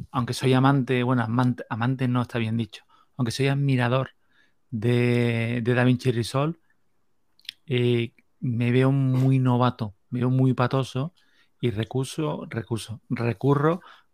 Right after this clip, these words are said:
a una mezcla que hago entre iMovie y Keynote para los efectos, para los montajes, para los cromas, y me apaño, y me encanta combinarlo entre los dos. Creo que son aplicaciones muy buenas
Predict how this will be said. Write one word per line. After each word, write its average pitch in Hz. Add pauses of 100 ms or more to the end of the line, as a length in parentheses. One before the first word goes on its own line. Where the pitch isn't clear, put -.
(120)
a 120 (300)
una 139
mezcla 147
que 143
hago 151 (400)
entre 123
iMovie 147 (500)
y 127
Keynote 123
para 117
los 113
efectos, 135
para 117
los 113
montajes, 120
para 117
los 113
cromas, 139 (840)
y 139
me 123
apaño, 123 (160)
y 127
me 123
encanta 120
combinarlo 123
entre 120
los 113
dos. 127 (720)
Creo 135
que 139
son 143
aplicaciones 131
muy 120
buenas 139